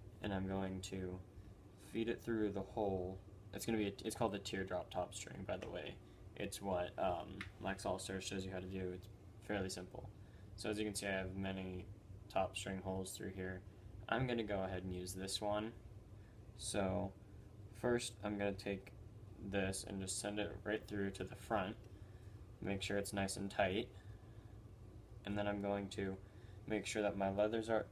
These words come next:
my leathers are in front. And I'm going to, let me see if I can make this so I can, you guys can see it. I'm going to put it into here and push it in and pull it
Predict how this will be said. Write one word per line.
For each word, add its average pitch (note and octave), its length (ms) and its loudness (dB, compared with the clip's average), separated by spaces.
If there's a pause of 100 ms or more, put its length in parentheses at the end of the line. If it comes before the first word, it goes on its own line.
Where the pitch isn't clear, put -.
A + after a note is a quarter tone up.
(160)
my G2+ 120 4
leathers G#2 340 6
are G2+ 100 6
in F#2+ 120 -4 (140)
front. A#2 300 4 (1080)
And G#2+ 140 4
I'm G#2 200 4
going G#2 500 6
to, F#2+ 400 0 (1400)
let G2+ 100 0
me G#2 80 2
see G2 140 -4
if F#2 60 0
I F#2+ 60 0
can F#2+ 140 -4
make F#2+ 200 -2
this F2+ 160 -8
so G2 80 -2
I - 20 -2
can, - 120 -6 (100)
you - 120 -10
guys - 200 -6
can - 120 -8
see - 120 -6
it. - 120 -4 (540)
I'm - 100 2
going G#2 140 6
to G#2+ 140 -4
put G#2 200 2
it G2+ 160 2 (220)
into B2 420 2
here G#2 440 4 (960)
and F#2+ 240 4 (120)
push A2+ 220 4
it A#2 80 4
in G2+ 440 4 (920)
and F#2+ 140 0 (240)
pull G#2+ 180 10
it G#2 140 8